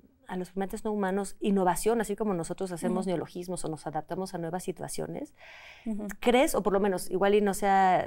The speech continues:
Speaker 1: estudiado lo suficientemente
Speaker 2: Ujú.
Speaker 1: tiempo, pero que
Speaker 2: Ujú.
Speaker 1: hay cierta innovación de, desde semántica, sintáctica, eh, en matices de voz? O sea, ¿se,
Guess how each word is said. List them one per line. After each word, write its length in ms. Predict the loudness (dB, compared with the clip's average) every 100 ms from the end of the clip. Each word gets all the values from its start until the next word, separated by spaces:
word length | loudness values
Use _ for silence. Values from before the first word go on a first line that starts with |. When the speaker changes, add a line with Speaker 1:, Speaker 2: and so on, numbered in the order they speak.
| -4
Speaker 1:
estudiado 400 | -8 0 2 2
lo 80 |
suficientemente 640 | 0 -6 -4 -4 0 0 0
Speaker 2:
Ujú. 40 |
Speaker 1:
tiempo, 260 | 0 2 0
pero 220 | 0 0
que 100 | 2
Speaker 2:
Ujú. 80 | 4
Speaker 1:
hay 100 | 4
cierta 300 | 4 0 0
innovación 560 | 0 2 0 0 -2 0
de, 300 | 0 0 0
desde 260 | -2 -2 -4
semántica, 560 | -4 -4 -4 -4 -4
sintáctica, 1000 | -4 -6 -4 -6 -6 -6 -2 0 0 -2 -4
eh, 560 | -6 -6 -8 -8 -8
en 460 | -6 -6 -6 -8 -6
matices 400 | -4 -4 -4 -4
de 60 | -2
voz? 480 | 0 0 -4 -4 -6
O 40 |
sea, 160 | -2 -2
¿se, 300 | 0 -2